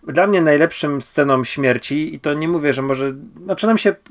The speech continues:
chyba najbardziej podobała i chyba jest najlepiej zrobiona, to było to z łamaniem nóg, czyli nie do końca, e, sama scena śmierci, ale to jak do tej dochodzi, bo on później jest rozjechany, tak jak wspominaliście.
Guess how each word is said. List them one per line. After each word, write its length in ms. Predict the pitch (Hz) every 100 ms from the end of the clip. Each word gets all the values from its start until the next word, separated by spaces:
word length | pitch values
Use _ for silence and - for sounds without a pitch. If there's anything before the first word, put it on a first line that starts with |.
| -
chyba 240 | - 190
najbardziej 420 | 175 156 175 160
podobała 580 | 160 151 147 143 156 156
i 40 | 156
chyba 240 | 151 147
jest 120 | 147
najlepiej 340 | 147 147 147 135
zrobiona, 360 | 123 120 131
to 120 | 135
było 280 | 131 131 127
to 140 | 123 139
z 60 |
łamaniem 420 | 139 131 131 117
nóg, 300 | 107 131 - _ -
czyli 220 | - 143
nie 140 | 156
do 100 | 165
końca, 600 | 165 156 156 156 147 139 127 _ _ -
e, 320 | 123 117 120
sama 280 | - 151 143
scena 260 | - 139
śmierci, 380 | - 147 143 139
ale 100 | 131
to 100 | 135
jak 120 | 131
do 80 | 123
tej 160 | 131 120
dochodzi, 460 | 117 - 113 120
bo 140 | 117 113
on 80 |
później 180 | 107 117
jest 120 | 107
rozjechany, 480 | 107 104 107 107 104
tak 120 | 101
jak 100 | 104
wspominaliście. 760 | - - 104 101 101 98 -